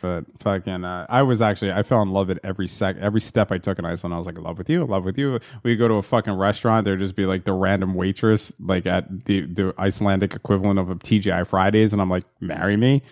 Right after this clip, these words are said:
Um, not that I don't go to Jersey, T G I Fridays, and say, "Marry me" to all the waitresses, but anyway. What was I saying? We, we,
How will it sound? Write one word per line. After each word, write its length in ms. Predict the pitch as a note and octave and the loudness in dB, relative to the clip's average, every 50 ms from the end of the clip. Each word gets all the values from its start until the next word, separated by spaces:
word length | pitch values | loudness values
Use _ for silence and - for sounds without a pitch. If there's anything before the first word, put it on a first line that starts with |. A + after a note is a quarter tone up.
| - - - - _ _ _ _ | -18 -20 -20 -20 _ _ _ _
Um, 540 | - A2 G#2+ G2+ G2+ G2+ G2 F#2+ F#2+ F2+ - _ _ _ _ _ _ _ _ _ _ _ _ _ _ _ _ _ _ _ _ _ _ _ - | 0 2 4 6 6 4 4 2 0 -2 -4 _ _ _ _ _ _ _ _ _ _ _ _ _ _ _ _ _ _ _ _ _ _ _ 2
not 180 | D#3 D3+ C3+ A#2+ | 2 4 4 4
that 80 | A2+ | 2
I 80 | G#2 G2+ | 0 0
don't 160 | F#2+ G2+ F#2+ | -2 -4 -4
go 100 | - G2 | -4 -6
to 80 | E2+ E2 | -6 -6
Jersey, 540 | E2 - G#2 G#2 G#2 F#2 F#2 E2 E2 E2 - | -6 -4 -2 0 0 -2 -4 -8 -10 -10 -10
T 220 | - - F#2+ F2+ | -10 -10 -10 -8
G 100 | - D#2+ | -8 -8
I 100 | D2+ D#2 | -10 -10
Fridays, 360 | D#2 - D#2+ D#2+ D#2+ D#2 - | -10 -10 -8 -8 -8 -8 -8
and 100 | F2+ E2+ | -10 -8
say, 120 | - F2 E2 | -8 -6 -6
"Marry 220 | E2 D#2+ D#2+ D#2+ | -6 -6 -6 -6
me" 140 | D#2+ E2+ E2 | -6 -6 -6
to 60 | E2 | -6
all 80 | D#2 - | -8 -8
the 100 | - D#2+ | -8 -8
waitresses, 580 | D#2+ E2+ E2 - F2 F2+ - F2 E2 E2 E2 - | -8 -8 -8 -10 -12 -12 -10 -10 -12 -12 -12 -4
but 260 | _ A2 G#2 G#2 - | _ 0 0 2 2
anyway. 380 | C#3 C3+ A#2+ G2+ F#2 E2+ D#2+ - - - _ _ _ _ _ _ - _ _ E4+ - - _ - _ _ _ _ _ _ _ _ _ _ _ _ _ _ _ _ _ _ _ _ _ _ _ _ _ _ _ - - | 2 2 2 0 -2 -4 -8 -10 -16 -20 _ _ _ _ _ _ -20 _ _ -20 -20 -20 _ -20 _ _ _ _ _ _ _ _ _ _ _ _ _ _ _ _ _ _ _ _ _ _ _ _ _ _ _ -2 0
What 80 | A#2 | 0
was 120 | G2+ F#2+ G2 | 0 0 -4
I 40 | |
saying? 240 | F2 - D#2 D#2 F#2+ G#2+ | -10 -10 -12 -14 0 4
We, 120 | B2 B2+ | 4 4
we, 340 | C3 B2+ C3 C#3 C#3+ C#3+ | 4 4 4 4 4 4